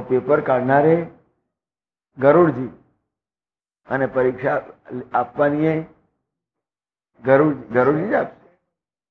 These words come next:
ગરુડજીને જ પરીક્ષા આપવાની છે. પેલા તો માત્ર દ્રષ્ટા જ છે કે જેને નિરીક્ષક કહેવાય, એક્ઝામિનર. પ્રશ્નપત્ર કાઢનારે ગરુડજી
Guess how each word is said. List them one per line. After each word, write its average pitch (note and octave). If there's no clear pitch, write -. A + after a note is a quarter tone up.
ગરુડજીને E3+
જ -
પરીક્ષા E3
આપવાની C#3+
છે. G#2+
પેલા B2+
તો D#3+
માત્ર C#3+
દ્રષ્ટા C#3+
જ -
છે -
કે C#3
જેને D3
નિરીક્ષક D#3
કહેવાય, D3+
એક્ઝામિનર. D3
પ્રશ્નપત્ર C#3+
કાઢનારે A#2+
ગરુડજી C#3+